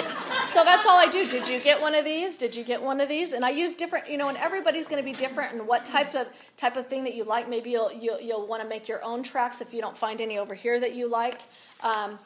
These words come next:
but I gotta tell you something that happened. Uh, just, I was in the airport, Kristen and I going to Ohio for a women's event. We just, I just spoke at, at a retreat, four messages, um, and one was, one was this one,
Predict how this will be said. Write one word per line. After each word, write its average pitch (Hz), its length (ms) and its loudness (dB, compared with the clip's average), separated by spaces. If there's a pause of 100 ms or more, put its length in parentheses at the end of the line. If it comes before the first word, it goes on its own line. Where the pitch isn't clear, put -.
(240)
but 226 340 0
I 240 100 -4
gotta 240 200 -2
tell 233 160 -6
you 214 60 -6
something 208 280 -8
that - 100 -14
happened. 190 480 -12
Uh, 190 200 -10
just, 214 300 -4
I 208 40 -6
was 190 140 -12
in 196 80 -12
the 226 100 -8
airport, 226 600 -6
Kristen 220 360 -4
and 214 100 -8
I 208 200 -6
going 196 300 -12
to 196 80 -8 (100)
Ohio 220 340 -6
for 214 200 -14
a 190 80 -12
women's 208 320 -10
event. 208 320 -10
We 208 80 -12
just, 196 280 -8
I 208 80 -10
just - 200 -4
spoke 214 300 -6
at, 196 180 -8
at 208 80 -6
a 196 40 -8
retreat, 208 540 -6 (240)
four 233 260 0
messages, 208 720 -2 (340)
um, 196 240 -8 (100)
and 208 320 -6 (140)
one 240 260 0
was, 202 380 0
one 240 180 0
was 208 320 0 (580)
this 247 280 2
one, 208 320 -8